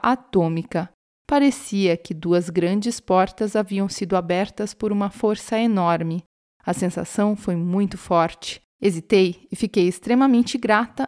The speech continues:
ao mestre. Quando olhei para o relógio, eram dezoito e cinquenta.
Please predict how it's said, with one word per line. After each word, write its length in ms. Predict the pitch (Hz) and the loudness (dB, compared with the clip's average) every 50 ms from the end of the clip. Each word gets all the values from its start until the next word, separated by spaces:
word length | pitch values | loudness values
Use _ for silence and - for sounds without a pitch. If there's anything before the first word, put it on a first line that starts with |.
| - _ | -4 _
ao 140 | 277 269 269 | -2 0 0
mestre. 720 | 226 196 185 170 170 175 - - - - 190 185 175 - _ _ _ _ _ | 0 0 0 -2 -2 -4 -8 -10 -14 -8 -8 -8 -8 -10 _ _ _ _ _
Quando 220 | - 285 302 330 320 | -2 0 2 4 4
olhei 320 | 247 226 202 190 208 233 | 4 6 6 6 4 4
para 220 | - - 208 185 | 4 4 4 4
o 40 | 180 | 4
relógio, 640 | 180 196 170 170 175 170 180 185 190 165 180 175 - - | 4 4 4 4 4 4 4 4 2 0 -2 -6 -4 -2
eram 260 | - 196 190 196 196 | 0 2 2 2 2
dezoito 720 | 196 180 196 208 190 175 - 196 185 180 180 - - 185 | 0 0 0 0 -2 0 0 2 2 2 2 0 -2 -2
e 100 | 196 202 | -2 -2
cinquenta. 880 | 202 - - 247 254 240 - - 233 220 226 226 226 - - 185 165 175 | -2 -2 0 0 0 0 0 0 2 2 4 2 2 0 -2 -6 -6 -6